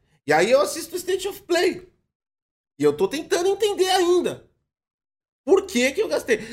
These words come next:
Não estou falando mal dos jogos. Eu quero que a galera entenda. O jogo não tem nada a ver. Aquele Kenya vai ser da hora. O, o, o Bandicoot também vai ser legal. Aqui parece que é bacaninha.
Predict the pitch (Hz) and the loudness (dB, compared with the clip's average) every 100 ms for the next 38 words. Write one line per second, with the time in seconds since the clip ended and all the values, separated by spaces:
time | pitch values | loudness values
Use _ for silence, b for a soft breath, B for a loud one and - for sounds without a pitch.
0 | 247 - 285 392 - 311 - 269 285 294 | -8 0 4 6 4 -2 2 2 2 2
1 | 269 349 381 311 240 233 180 143 190 - | 0 2 -2 4 6 6 2 -2 -2 0
2 | 262 240 247 254 277 254 190 B B 349 | 2 2 2 2 0 0 0 B B 0
3 | 196 277 285 269 254 269 277 175 226 226 | 2 0 0 -2 0 2 0 0 0 0
4 | 226 220 220 220 226 214 196 208 185 147 | -2 -8 -2 0 0 -2 -4 -4 -4 -2
5 | 151 175 190 190 190 190 175 - _ - | 0 2 2 2 0 -2 -4 -12 _ -10
6 | 175 175 190 185 170 160 180 214 - 220 | -8 -4 -4 -2 -4 -6 -4 -4 -4 -10
7 | 220 214 185 214 196 175 214 196 131 160 | -2 0 2 0 0 -4 -2 -2 -2 0
8 | 190 190 170 - 196 190 190 185 185 175 | 0 0 0 -4 -10 -6 -6 -6 -8 -10
9 | 180 175 170 196 | -8 -6 -4 -4